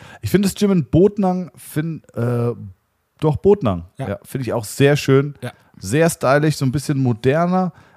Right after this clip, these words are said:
Speaker 1: Äh, oben mit so einer kleinen Galerie. Ein, ein unfassbar gut ausgestattetes Rack, äh, oder Rack, wie du gern sagen würdest, mit Kobe Bryant Legacy-Bild. Äh, ja, also unglaublich geile Einsendung. Vielen, vielen Dank für alle Teilnehmer.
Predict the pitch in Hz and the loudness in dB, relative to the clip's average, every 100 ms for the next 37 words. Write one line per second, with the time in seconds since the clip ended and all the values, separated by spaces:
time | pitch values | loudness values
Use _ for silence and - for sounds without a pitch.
0 | _ 117 131 135 113 147 143 120 131 123 | _ -4 -2 -2 -4 -4 -2 -4 -4 -4
1 | 120 117 120 117 117 110 147 - 107 117 | -4 -4 -4 -2 -2 -2 -4 -2 -4 -4
2 | - 107 - 165 147 143 - 127 131 120 | -6 -10 -8 -6 -2 -2 -2 -6 -4 -6
3 | 110 113 113 104 101 104 - - 98 107 | -8 -8 -10 -10 -12 -12 -12 -6 0 2
4 | 151 - - _ _ - 113 117 117 117 | 2 -2 -14 _ _ -6 0 2 2 0
5 | 117 113 104 95 87 113 139 - 139 131 | -2 -2 -2 -2 -2 -2 -2 -8 -8 -4
6 | 139 135 143 135 139 131 131 131 - _ | -6 -4 -6 -6 -6 -6 -6 -8 -10 _
7 | _ - 117 143 - - 143 131 113 120 | _ -6 -4 -4 -4 -2 -2 -2 2 2
8 | 131 131 117 120 127 135 - 131 135 139 | 2 0 -2 -4 -4 -8 -6 -6 -4 -4
9 | - - - - 104 110 107 104 - - | -8 -20 -20 -12 -2 -2 0 -2 -2 -2
10 | 120 131 208 196 196 170 - 143 143 147 | 0 0 0 4 4 2 2 2 2 0
11 | 139 143 135 - 175 160 151 139 135 127 | 0 0 0 2 2 2 2 0 0 0
12 | 120 127 127 131 | 2 2 2 0